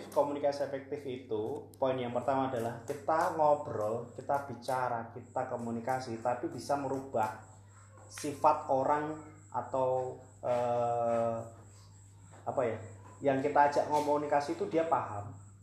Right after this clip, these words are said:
ya. Selain paham, dia mau melakukan sesuatu apa yang kita bahas, apa kita obrolkan. Ya.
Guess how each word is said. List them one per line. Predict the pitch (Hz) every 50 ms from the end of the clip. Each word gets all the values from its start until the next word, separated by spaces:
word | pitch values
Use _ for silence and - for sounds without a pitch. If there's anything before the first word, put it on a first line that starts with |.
| - -
ya. | 113 113 113 - - - - - -
Selain | - - 151 143 143 139 143 143 139
paham, | - 180 - - 170 147 139 135 135 - - -
dia | 147 147 143 143 151 165 180 196 202 196 - - - - -
mau | 160 156 156 165 190 190
melakukan | 180 175 170 170 165 160 156 151 - - - - 180 175
sesuatu | - - - - 156 143 143 - 180 175 170
apa | - - - - - 170 160 147
yang | 147 147 147
kita | - 151 147 - 151 147 147 151 - - - - - - - - - - - - - - - - - - - - - - - - - - - - -
bahas, | 135 131 131 151 127 101 - - - - - - - - - - - - - - - -
apa | 123 123 127 123
kita | 127 131 131 127 131 -
obrolkan. | 131 127 123 120 117 117 117 104 - - - - - - - - - - - - - - - - - - - - - - - - - -
Ya. | - 104